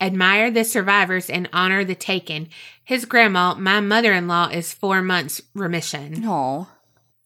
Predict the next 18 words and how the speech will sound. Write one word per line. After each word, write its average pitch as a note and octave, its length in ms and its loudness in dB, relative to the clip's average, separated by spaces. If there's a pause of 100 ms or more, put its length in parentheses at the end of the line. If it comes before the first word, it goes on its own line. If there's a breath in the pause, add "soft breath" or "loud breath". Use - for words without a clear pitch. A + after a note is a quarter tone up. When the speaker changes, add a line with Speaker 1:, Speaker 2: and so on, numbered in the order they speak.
(360)
Speaker 1:
So A#3 600 4
many G#3 460 2
stories. D#3+ 640 -4 (240 loud breath)
I G3 100 -2
told C4 280 0
you F4+ 120 2
about E4 200 4
my C#4 140 -2
psychic A#3 560 -2
child. D#3+ 560 -2 (340)
I G3+ 140 0
need F4+ 240 0
to - 160 0
up B3+ 180 0
that C4 380 0
to - 120 -4
children. D#3 760 -4
<gasps> - 40 -14